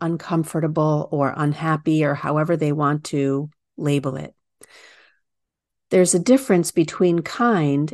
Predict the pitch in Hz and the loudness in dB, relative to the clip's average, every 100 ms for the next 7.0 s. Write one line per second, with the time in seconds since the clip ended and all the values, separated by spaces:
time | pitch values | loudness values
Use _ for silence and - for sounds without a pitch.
0 | - 156 151 151 151 147 139 120 - - | -4 -2 0 0 0 -2 -2 -4 -8 -8
1 | - - _ _ _ _ _ _ _ _ | -10 -16 _ _ _ _ _ _ _ _
2 | _ _ - - - - 170 165 196 220 | _ _ -20 -18 -4 4 4 6 6 8
3 | 226 214 - 254 233 147 135 139 165 - | 6 4 0 2 4 4 2 0 -2 -10
4 | _ - 180 170 175 175 180 - 175 180 | _ -2 2 4 4 2 0 2 4 4
5 | 160 175 - 202 185 202 196 196 180 - | 4 -2 -2 2 2 2 0 0 -4 -4
6 | 156 170 160 - - - 143 113 - - | -4 -4 -4 -8 -12 -8 -6 -6 -12 -20